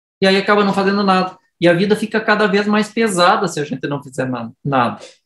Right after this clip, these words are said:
Então, a grande mensagem é que a pessoa tem um potencial gigante e que pode utilizar com essas práticas, que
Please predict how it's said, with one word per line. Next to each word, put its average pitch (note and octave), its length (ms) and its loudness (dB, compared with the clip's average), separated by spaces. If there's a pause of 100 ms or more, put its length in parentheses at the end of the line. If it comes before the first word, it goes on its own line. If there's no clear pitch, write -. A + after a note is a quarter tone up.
(1080)
Então, A3+ 600 2 (520)
a D#3+ 120 2
grande C4 420 4
mensagem F3 840 2 (240)
é G#3 380 0 (160)
que G#3+ 100 2
a G#3+ 40 2
pessoa A#3+ 380 2
tem A#3+ 220 0
um B3 80 0
potencial A#3 800 0
gigante A3+ 1000 0 (1120)
e F#3 100 -4
que A3 140 -4
pode F#3 360 2
utilizar F#3+ 720 0 (920)
com C4 200 6
essas C4+ 260 0
práticas, C4+ 640 0 (380)
que A3+ 520 0